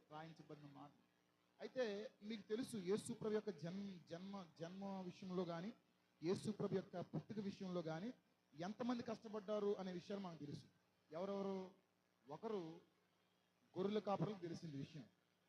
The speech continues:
రెండోది ఎవరు? ఫస్ట్ జ్ఞానులకు తెలిసిందా, గొర్రెల కాపరులకు తెలిసిందా?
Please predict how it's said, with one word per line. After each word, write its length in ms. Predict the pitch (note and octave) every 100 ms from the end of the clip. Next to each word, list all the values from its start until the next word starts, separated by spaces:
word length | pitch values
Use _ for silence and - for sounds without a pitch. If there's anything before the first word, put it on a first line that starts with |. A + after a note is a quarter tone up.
| -
రెండోది 260 | F3+ G#3 G3+
ఎవరు? 240 | G3+ G3+ G3+ G3 - _ _ _ _ _ _ _ _ _ _ _ _ _
ఫస్ట్ 200 | C#3+ D3+ G3
జ్ఞానులకు 360 | F3 E3 F#3+ F#3+
తెలిసిందా, 280 | F#3+ F#3+ G#3 G#3
గొర్రెల 260 | G3 G3+ G3 F#3
కాపరులకు 340 | F3+ F#3+ F#3
తెలిసిందా? 380 | F3+ F#3 F#3 F#3